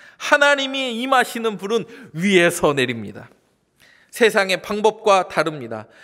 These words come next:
이 불은 여호와가 하나님이라는 것에 대한 증거인 불입니다. 그리고 다시 생명을 줄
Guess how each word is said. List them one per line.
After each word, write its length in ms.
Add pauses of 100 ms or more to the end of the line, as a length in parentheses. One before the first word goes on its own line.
(160)
이 140
불은 440 (320)
여호와가 640
하나님이라는 1300
것에 360
대한 360 (240)
증거인 760
불입니다. 440 (1000)
그리고 560 (1200)
다시 580 (600)
생명을 880
줄 420